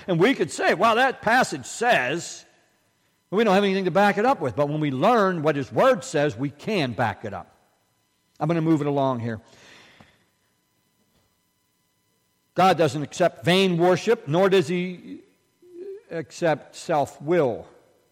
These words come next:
as worship. We need to preach what He wants and what He wills. God's a spirit, and they that worship Him must worship Him in spirit and in truth. John chapter four and verse twenty-four. This is our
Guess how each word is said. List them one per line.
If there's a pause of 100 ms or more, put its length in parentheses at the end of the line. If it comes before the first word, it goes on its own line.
(360)
as
worship. (2750)
We
need
to
preach
what
He
wants
and
what
He (140)
wills. (1200)
God's
a
spirit,
and
they
that
worship
Him
must
worship
Him
in
spirit
and
in
truth.
John
chapter
four
and
verse
twenty-four.
This
is
our